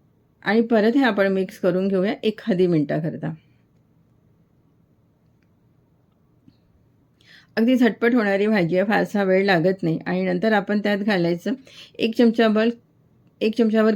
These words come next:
क्रीम घालायचं किंवा मग घरात, अं, मलाई असेल तीसुद्धा तुम्ही घालू शकता. पण मलाई जर घेतली तर अगदी ताजी घ्यायची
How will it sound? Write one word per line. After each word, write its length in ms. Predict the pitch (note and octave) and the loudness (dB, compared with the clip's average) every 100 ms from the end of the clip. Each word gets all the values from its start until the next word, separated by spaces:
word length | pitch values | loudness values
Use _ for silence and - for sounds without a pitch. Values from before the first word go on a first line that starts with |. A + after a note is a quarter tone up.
| - | 0
क्रीम 200 | G3+ G#3+ | 0 0
घालायचं 500 | A3+ F3 F3 F3+ G3 | 0 0 -2 -2 -4
किंवा 240 | G3 F#3+ F#3+ | -2 -2 -2
मग 300 | G3 G3 - | -4 -4 -4
घरात, 280 | G3+ G3 G3+ | -4 -4 -4
अं, 420 | - - G2 F#3+ - _ - | -8 -6 -4 -6 -10 _ -6
मलाई 360 | G3 F#3+ G#3 A3 | -2 0 2 2
असेल 340 | G3 G3+ G3 | 0 -4 -2
तीसुद्धा 360 | A#3+ A#3+ F#3+ G3 | -2 -2 -4 -4
तुम्ही 280 | F#3 G3+ | -4 -2
घालू 280 | A#3+ G3 D#3 | 0 0 0
शकता. 400 | E3+ F3 - E3 E3 _ _ - - - | -2 -6 -8 -10 -10 _ _ -20 -18 -4
पण 140 | G#3+ | 0
मलाई 280 | G#3+ G3 G#3+ | 2 2 2
जर 180 | A3 A#3 | 4 4
घेतली 380 | A#3+ A3 F3 F3 | 4 4 2 -2
तर 220 | G3+ G#3 - | 0 0 0
अगदी 280 | G3 F#3 A3+ | -4 -2 -2
ताजी 360 | G#3+ F3 F#3 | 0 0 0
घ्यायची 400 | G#3+ G3+ D#3 D#3 | 0 -2 -2 -4